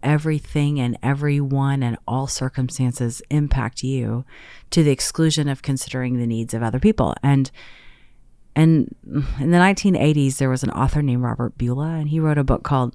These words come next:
Habits of the Heart. And in his research for that book,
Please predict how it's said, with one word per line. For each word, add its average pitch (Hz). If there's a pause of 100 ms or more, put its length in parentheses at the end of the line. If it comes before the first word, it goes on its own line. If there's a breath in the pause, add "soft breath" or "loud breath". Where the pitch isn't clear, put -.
(120)
Habits -
of 123
the 120
Heart. 113 (520 loud breath)
And 147
in 160
his 160
research 185
for 160
that 139
book, 151